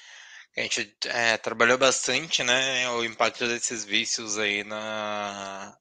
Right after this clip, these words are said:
na sua vida, né, no seu cotidiano. O problema, geralmente, são aquelas coisas que você não, é, não olha, né? As, as p-, coisas que você não olha são as piores. Então, às vezes, você pode achar que aquilo é inocente e é o, o seu grande problema tá ali, né?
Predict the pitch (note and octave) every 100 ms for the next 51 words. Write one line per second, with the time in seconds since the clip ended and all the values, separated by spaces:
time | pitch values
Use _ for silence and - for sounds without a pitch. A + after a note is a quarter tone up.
0 | - G#2 - A2+ G2+ G#2 F#2+ F#2+ F#2+ -
1 | G#2 G#2 - - G2+ G2+ A2+ - D3+ C3
2 | C#3+ D3+ C#3 C#3+ C3 C3 - C#3 C3 C3
3 | B2+ - B2 B2 A#2 B2 B2 - A#2+ A#2+
4 | A#2 A#2 A#2+ A#2+ A#2+ A#2 A2 G#2+ G#2 G#2+
5 | _ - - - - - - A2+ A2 A#2+
6 | C3 G#2+ G#2 G2 F#2+ F#2+ - _ - G#2+
7 | G2+ G#2+ G#2 - - A#2+ G2+ - A#2 A2+
8 | A#2+ - A#2 G#2 G#2+ A#2+ - A#2+ - -
9 | G#2+ F#2+ - - - G#2 G#2 G#2 G#2 A2
10 | - G#2+ G2+ A2 G#2 - A2 G#2+ G#2 G2+
11 | G2+ - - B2 B2+ - B2+ - - -
12 | - - - - G#2+ G#2 G#2+ A2 A2 A2+
13 | A2+ A2+ A2+ A2 A2 G#2+ - A2 A2+ A#2
14 | B2+ A2 A2 A2+ - A#2 G2 F#2+